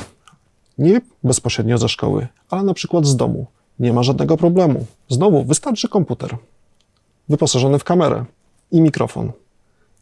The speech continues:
I oczywiście dostęp do internetu. Nie ma żadnego problemu, nie ma żadnych barier, e, związanych z tym, w jaki sposób prowadzić lekcje. E, podobnie uczniowie.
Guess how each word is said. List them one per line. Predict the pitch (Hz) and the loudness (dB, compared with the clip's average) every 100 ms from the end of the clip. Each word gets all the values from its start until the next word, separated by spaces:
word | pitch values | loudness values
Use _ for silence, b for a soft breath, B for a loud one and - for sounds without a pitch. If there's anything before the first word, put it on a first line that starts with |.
| _ | _
I | 180 | 2
oczywiście | 170 - 139 - | 2 2 -4 -2
dostęp | 120 - 117 | -2 -2 -2
do | 113 | -2
internetu. | 113 110 113 - - - _ _ b b - | -2 -4 -6 -8 -12 -18 _ _ b b 0
Nie | 165 | 2
ma | 190 | 4
żadnego | 156 156 156 156 | 2 0 0 0
problemu, | 139 151 143 120 B B - | 2 2 0 -2 B B 0
nie | 143 | 2
ma | 131 | 2
żadnych | 143 214 170 | 2 4 4
barier, | 131 139 131 151 196 b b b b | 4 4 4 2 0 b b b b
e, | 143 131 | 0 2
związanych | 123 139 127 139 123 | 4 2 2 0 -2
z | - | -2
tym, | 135 151 | 0 2
w | 143 | 2
jaki | 170 202 | 2 0
sposób | 175 - 139 - - - _ | -4 -4 -4 -2 -4 -6 _
prowadzić | - 165 147 156 - | -8 -2 0 0 0
lekcje. | 208 - - 113 B B B B | -2 -4 -8 -8 B B B B
E, | 131 135 | 2 2
podobnie | 127 - 135 131 139 | 0 -2 0 2 2
uczniowie. | 143 208 147 120 | 2 0 2 0